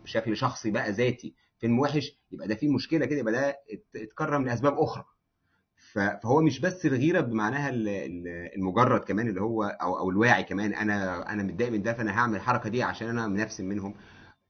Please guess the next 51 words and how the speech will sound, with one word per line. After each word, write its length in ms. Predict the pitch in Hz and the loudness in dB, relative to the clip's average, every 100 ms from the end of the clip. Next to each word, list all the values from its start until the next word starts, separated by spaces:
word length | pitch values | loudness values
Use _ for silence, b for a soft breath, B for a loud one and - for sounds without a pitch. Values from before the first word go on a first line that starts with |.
| _ - | _ -6
ال-، 280 | 113 123 - | -2 -2 -2
ال-، 180 | 117 - | -6 -6
الغيرة 380 | 104 107 147 175 | -6 -2 0 2
aspect 560 | 151 160 165 123 123 123 | 2 0 -2 -6 -6 -6
موجود 280 | 113 135 | -4 -4
طبعا، 300 | 160 165 160 | -6 -2 0
ولكن 240 | 139 156 160 | 0 -2 -2
أعتقد 240 | 143 160 | -4 -2
إن 80 | 143 | 0
هو 200 | 151 151 | 2 0
في 100 | 123 | -2
الخلفية 480 | 107 113 107 160 147 | -4 -4 4 6 6
شوية، 260 | - 127 | 4 2
هو 120 | 110 123 | 2 2
بيحرك 480 | 110 - 147 117 - | 2 4 4 2 0
كده 180 | 147 | -2
بشكل 280 | 127 147 127 | -2 -6 -6
لاواعي 320 | 110 123 127 | -2 -2 -2
ال-، 360 | 165 - 78 80 | -4 -10 -14 -16
اللي 120 | 87 | -12
بيحصل. 340 | 95 - 64 80 | -10 -10 -10 -8
يمكن 180 | 101 | -4
هو 120 | 113 151 | 0 0
نفسه 240 | 165 131 | 0 -2
مش 160 | 110 131 | -2 0
واعي 300 | 131 82 76 | -2 -4 -8
للغيرة 320 | 78 95 104 | -18 -8 -6
دي، 180 | 92 - _ b b _ | -6 -10 _ b b _
أو 200 | 220 220 | 6 8
ربما 280 | 135 123 143 | 6 2 0
يكون 160 | 107 113 | -2 -4
واعي. 240 | 117 80 | -4 -4
ده 120 | 64 | -6
ما، 160 | 82 80 | -8 -6
يعني 180 | 85 98 | -4 -2
أنا، 220 | 110 107 | -2 -2
أنا 220 | 110 107 92 - _ | -4 -6 -8 -18 _
بفترض 360 | - - 120 98 | -12 -4 -2 -2
الافترا-، 600 | 85 73 78 - 92 90 | -4 -6 -12 -12 -12 -12
افتراضين 400 | - 90 110 123 | -12 -10 -4 -4
بس 160 | - | -4
بقول 220 | 87 123 113 | -6 -4 -2
وجهة 160 | 110 104 | -2 -4
نظري 260 | 104 80 | -4 -4
في 100 | - | -10
ال-، 180 | 64 64 - | -18 -20 -20
في 40 | 85 | -16
الموضوع. 360 | 78 76 73 - | -14 -12 -14 -10
آه، 200 | 98 101 | -6 -6
أستاذ 200 | - 123 | -6 -4
وحيد، 280 | 120 113 | -2 -2